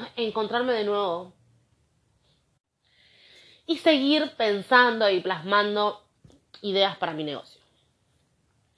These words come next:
Cuando decido volver a mi trabajo en relación de dependencia, porque claramente mi proyecto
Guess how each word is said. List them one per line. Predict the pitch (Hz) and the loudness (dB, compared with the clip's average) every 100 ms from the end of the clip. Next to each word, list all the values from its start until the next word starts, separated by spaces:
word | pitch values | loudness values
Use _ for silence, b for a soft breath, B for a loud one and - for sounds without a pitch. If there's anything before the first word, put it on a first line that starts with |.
| B B B B B B B - | B B B B B B B -6
Cuando | - 254 254 254 240 | 2 6 8 10 8
decido | 233 - 311 359 | 6 4 4 6
volver | 320 262 247 277 | 8 10 10 8
a | 269 254 - - 170 | 6 0 -10 -16 -12
mi | 160 | -8
trabajo | 170 196 214 | -6 -6 -6
en | |
relación | 185 170 202 202 | -6 -6 -8 -6
de | |
dependencia, | 190 185 196 294 220 - 160 156 b b b b b b b b b _ | -6 -6 0 2 2 0 -8 -10 b b b b b b b b b _
porque | - 202 185 | -2 -2 2
claramente | 214 220 196 214 208 180 156 - - b b b b b b b - | 4 6 4 2 0 -2 -2 -6 -16 b b b b b b b -12
mi | 170 | -10
proyecto | 175 175 160 196 185 - 175 139 | -8 -6 -2 -2 0 2 2 2